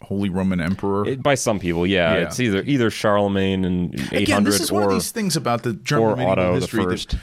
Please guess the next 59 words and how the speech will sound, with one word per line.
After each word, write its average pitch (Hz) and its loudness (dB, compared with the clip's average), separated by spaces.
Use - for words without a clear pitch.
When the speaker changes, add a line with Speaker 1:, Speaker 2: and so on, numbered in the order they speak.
Speaker 1:
we 175 0
don't 226 0
know. 175 2
Like, 139 -2
we 156 -2
know 214 2
about 139 -2
Richard 127 -2
Lionhearted, 92 0
and 101 0
thanks 147 -4
to 113 -4
Shakespeare, 110 -2
we 95 -2
know 113 2
about 101 -2
all 104 0
these 101 0
other 98 -2
kings, 95 -2
and 98 0
we 101 0
know 117 2
about 101 -2
Queen 101 -2
Elizabeth, 95 -2
and 95 0
there's, 98 -2
and - -8
you 339 -2
could 214 -4
say, 120 0
"Well, 113 -2
you 117 0
know, 107 0
Germany 117 0
wasn't 101 0
a - 2
unified 98 0
kingdom," 104 -2
but, - -4
I 151 -2
mean, 170 0
the 160 0
Holy 220 0
Roman 170 0
Empire 98 0
was 98 -2
a 101 -2
thing. 87 -2
I 82 -2
mean, 98 0
it 101 -2
was 110 -4
the 110 -2
entity 92 -2
that 87 -2
was 98 -2
Germany, 104 0